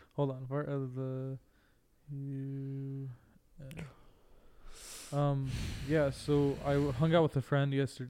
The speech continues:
or on Saturday. A couple friends. That's when I went up, uh, hot tubbing. And, oh, I, Wi-Fi just sucks right now. And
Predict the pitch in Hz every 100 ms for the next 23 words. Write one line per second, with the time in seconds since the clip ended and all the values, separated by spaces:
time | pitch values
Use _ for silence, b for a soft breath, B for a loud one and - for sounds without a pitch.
0 | - 135 131 127 127 131 - 135 131 127
1 | 131 - b b b 143 151 135 135 135
2 | 135 123 123 143 131 127 123 123 - 123
3 | - 120 _ _ _ _ - 135 - 139
4 | - 123 _ _ _ _ _ _ _ -
5 | 143 135 127 123 123 117 - _ _ _
6 | _ _ _ _ _ - 151 151 151 151
7 | - 143 139 143 147 139 - - - -
8 | - 139 139 - - _ _ _ _ _
9 | _ _ _ - 147 143 135 127